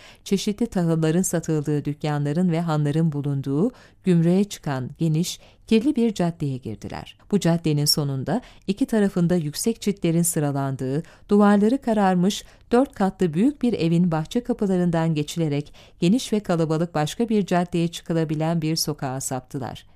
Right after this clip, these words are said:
Eve iyice yaklaşmışlardı. İhtiyar aniden döndü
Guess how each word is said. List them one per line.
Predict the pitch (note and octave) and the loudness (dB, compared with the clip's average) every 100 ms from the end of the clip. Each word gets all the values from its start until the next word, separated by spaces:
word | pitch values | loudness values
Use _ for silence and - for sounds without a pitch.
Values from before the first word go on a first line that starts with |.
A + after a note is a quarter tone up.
| - - - | -20 -10 2
Eve | A#3 C4+ | 4 6
iyice | A#3+ D#4+ D4 | 4 0 2
yaklaşmışlardı. | B3 A#3 G3 F#3+ - - D#3+ D3 C#3 - - _ _ - | 2 2 0 -2 -4 -4 -4 -4 -6 -12 -16 _ _ -2
İhtiyar | E3+ E3+ D#3 C#3+ - | -2 0 -2 -2 -2
aniden | F#3+ B3 A#3 F3 D#3+ D3 | -2 0 0 0 0 -2
döndü | C3 C3 C#3+ | -4 -6 -2